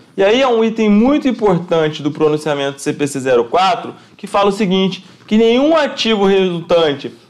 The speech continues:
da fase de pesquisa, ele pode ser reconhecido. Então, os gastos com pesquisa, quando você tiver construindo um ativo intangível, tá? Você ainda não há certeza de que vai ter viabilidade.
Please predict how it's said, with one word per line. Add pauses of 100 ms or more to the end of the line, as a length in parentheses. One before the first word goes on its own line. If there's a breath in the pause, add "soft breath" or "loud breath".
da
fase
de
pesquisa, (180 loud breath)
ele
pode
ser
reconhecido. (220 loud breath)
Então, (160 loud breath)
os
gastos
com
pesquisa,
quando
você
tiver (200 loud breath)
construindo
um
ativo
intangível,
tá?
Você
ainda
não
há
certeza
de
que
vai
ter
viabilidade.